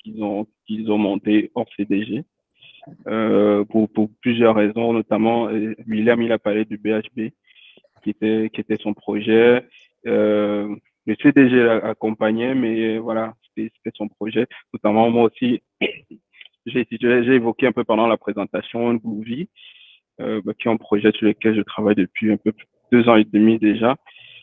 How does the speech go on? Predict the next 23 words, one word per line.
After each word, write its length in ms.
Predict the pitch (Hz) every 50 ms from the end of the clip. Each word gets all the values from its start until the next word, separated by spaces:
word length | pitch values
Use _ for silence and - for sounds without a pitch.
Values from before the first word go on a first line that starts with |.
| _ _ _ -
et 220 | 110 107 107 104
que 120 | - 135
j'ai 140 | 123 139 143
présenté, 640 | - - 127 117 110 110 113 - - 123 123 123 123
euh, 100 | 117 107
au 140 | 107 110 113
C 160 | - - 113
D 160 | 107 107 104 107
G 240 | 107 104 107 110
récemment. 800 | 110 107 101 - - 92 92 107 107 107 107 110 107 107 107 98 - - _ _
Et, 280 | - 110 104 98 98 90
euh, 320 | 85 85 85 82 - 82 - - - _ _ _ _ _ _ -
voilà, 160 | 98 101 104 -
ça, 180 | - 98 95 98 -
ça 100 | - 101
m'a 140 | 98 110 110
permis 480 | - 113 104 101 98 101 107 107 110 107
de, 480 | 107 98 95 95 92 92 101 92 104 - _ _ _ _ _ _ _ _ _ _ _ _ _ _ _ _ _ _ _ - - - - _
ça, 280 | 113 107 113 113 110 107
ça 100 | - 117
a 40 | 113
permis 400 | - 120 107 107 107 113 113 -
que, 380 | - 123 117 113 110 110 110